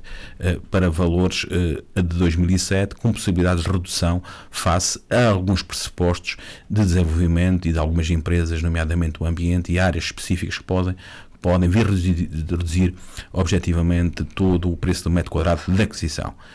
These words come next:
Hum, tive, tivemos já algumas, algumas empresas que nos visitaram, eh, estamos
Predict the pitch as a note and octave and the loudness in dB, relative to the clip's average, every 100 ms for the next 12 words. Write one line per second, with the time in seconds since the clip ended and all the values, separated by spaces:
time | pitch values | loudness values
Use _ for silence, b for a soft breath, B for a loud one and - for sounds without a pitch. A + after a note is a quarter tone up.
0 | B B B - F#2+ G2 G2 F#2+ F#2+ F#2 | B B B -2 2 4 4 4 4 2
1 | - - - C3 A2 A2 G#2+ A2 G2 A#2+ | 0 -6 -4 0 2 2 0 0 2 4
2 | G#2+ G2 F2+ G#2 G#2 F#2 F#2 G2 F#2 F2 | 4 4 2 2 4 2 2 4 2 0
3 | - D2+ F2 F2 F#2 F2 E2 D#2 F2+ B2 | -2 -2 0 2 0 2 -2 0 2 2
4 | B2+ - F2+ D#2+ E2+ D#2 E2 F#2 A2 A2+ | 0 0 -2 0 -4 0 0 2 0 -2
5 | B B B - F2 F2+ E2+ D#2 - G#2+ | B B B -4 0 2 0 -2 0 2
6 | G2 F2 | 4 0